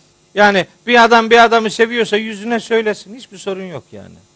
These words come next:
Şımar, ne şımaracaksın yani? Şımarılacak bir şey yok ama bir muhabbet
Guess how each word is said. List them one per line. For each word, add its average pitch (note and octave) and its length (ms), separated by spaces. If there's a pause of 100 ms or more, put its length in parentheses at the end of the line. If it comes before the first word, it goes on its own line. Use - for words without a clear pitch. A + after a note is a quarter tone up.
(360)
Şımar, G#3+ 560
ne D#4 120
şımaracaksın A2+ 760
yani? G2+ 220
Şımarılacak F#3 640
bir F3 40
şey G#3+ 160
yok C#3 120
ama G#3+ 280 (260)
bir A3+ 100
muhabbet G#3+ 540